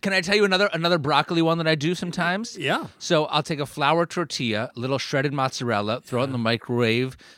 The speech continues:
Speaker 1: uh, so the tortilla is soft and doughy and chewy and the cheese melts, and then again, leftover roast broccoli and spicy chili crisp.
Speaker 2: Uh, now that, okay, now you got me. I love,
Speaker 1: Okay.
Speaker 2: uh, you know, chili crisp is having its day.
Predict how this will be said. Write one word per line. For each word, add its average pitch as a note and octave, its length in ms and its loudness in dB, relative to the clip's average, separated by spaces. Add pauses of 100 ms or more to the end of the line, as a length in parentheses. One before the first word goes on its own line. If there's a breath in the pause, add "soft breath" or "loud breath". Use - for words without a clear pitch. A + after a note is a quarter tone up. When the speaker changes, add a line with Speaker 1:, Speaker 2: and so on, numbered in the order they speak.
(180)
Speaker 1:
uh, A2 160 -2
so A2+ 160 -6
the A2+ 200 -4 (100)
tortilla B2+ 340 -2
is A2 80 -4
soft A#2+ 500 0
and A#2 180 -4
doughy A#2 380 0
and A2+ 120 -2
chewy A#2+ 460 -2
and A2 80 -4
the A2+ 60 -4
cheese A#2+ 400 -4
melts, A#2 380 -2
and A2+ 160 -4
then A2+ 120 2
again, B2 300 -2
leftover B2+ 920 0
roast A#2 380 0
broccoli A#2+ 640 -2
and G#2+ 140 -10
spicy A#2 440 -6
chili A#2+ 300 -4
crisp. - 460 -8 (500)
Speaker 2:
Uh, D#3 220 2
now F3+ 220 2
that, G#3 300 4 (100)
okay, E3 320 -2
now C#3 180 2
you F3+ 160 4
got A#2 300 -6
me. G2 240 -20 (420 soft breath)
I B2 80 -4
love, C#3 200 4
Speaker 1:
Okay. G#2+ 140 2
Speaker 2:
uh, C#3+ 40 0
you D3 140 -4
know, A2+ 100 -6
chili C#3+ 320 0
crisp - 360 -4
is A2+ 120 -6
having A#2 300 -6
its A2 160 -8
day. G2+ 360 -12